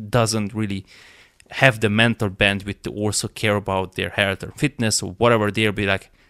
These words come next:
"Listen, I understand I will gain some weight. That's okay. I'm fine with that trade-off. I will do my best to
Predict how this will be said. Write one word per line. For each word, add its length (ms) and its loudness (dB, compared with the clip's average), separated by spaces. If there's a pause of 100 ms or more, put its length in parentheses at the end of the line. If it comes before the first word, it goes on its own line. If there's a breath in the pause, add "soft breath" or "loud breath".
(200 soft breath)
"Listen, 460 2
I 120 4
understand 500 2
I 60 0
will 140 -2
gain 240 -2
some 300 -4
weight. 400 -2
That's 280 -4
okay. 480 -2 (500 soft breath)
I'm 160 0
fine 340 2
with 140 -6
that 140 -8
trade-off. 680 -2 (480 soft breath)
I 80 4
will 180 2
do 140 -2
my 160 0
best 400 -4
to 240 -6